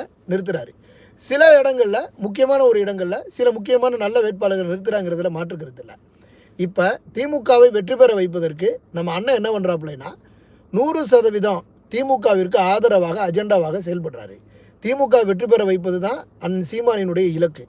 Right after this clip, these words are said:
ஆனா, ஏங்க அவர் தி மு கவுக்கு போயிட்டாரு அப்படின்னு ஒரு கேள்வியை நீங்க கேட்கறது நியாயம்தான். அதை எப்படி நான் நம்புவேன்? எங்க அண்ணனை பத்தி எனக்கு தெரியும் அப்படின்னு சொல்லி உருட்டலாம்.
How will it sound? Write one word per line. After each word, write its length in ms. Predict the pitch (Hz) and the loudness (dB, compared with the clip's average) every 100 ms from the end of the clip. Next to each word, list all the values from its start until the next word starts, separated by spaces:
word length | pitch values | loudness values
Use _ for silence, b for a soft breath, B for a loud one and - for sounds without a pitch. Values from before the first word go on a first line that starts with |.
| - | -20
ஆனா, 320 | - 160 175 202 160 - | -6 -4 0 0 -2 -8
ஏங்க 360 | 175 214 330 330 | 2 2 2 4
அவர் 220 | 285 220 | 6 6
தி 120 | 175 254 | 2 -6
மு 120 | 247 | -2
கவுக்கு 260 | 202 180 156 | 0 -2 -2
போயிட்டாரு 340 | 214 190 185 170 | -4 0 0 0
அப்படின்னு 260 | 156 175 | -2 -6
ஒரு 80 | 151 | -8
கேள்வியை 420 | 139 208 196 156 120 - _ | -6 -6 -4 -8 -10 -20 _
நீங்க 180 | 165 160 143 | -10 -10 -8
கேட்கறது 320 | 202 190 180 | -8 -6 -8
நியாயம்தான். 500 | 175 147 180 151 135 _ | -8 -8 -8 -10 -14 _
அதை 180 | 151 196 | -4 -2
எப்படி 180 | 220 233 | 0 0
நான் 180 | 196 170 | 0 -4
நம்புவேன்? 320 | 180 185 220 _ b b b | -4 -4 -6 _ b b b
எங்க 160 | 175 170 | -4 -2
அண்ணனை 240 | 202 226 | 0 -2
பத்தி 180 | 196 190 | -2 -2
எனக்கு 220 | 175 165 | -2 -2
தெரியும் 360 | 165 170 160 156 _ b b b | -4 -4 -6 -10 _ b b b
அப்படின்னு 400 | - 180 196 214 | -2 0 0 -2
சொல்லி 220 | 180 190 | -2 -4
உருட்டலாம். 460 | 214 208 202 165 | -2 -2 -2 -4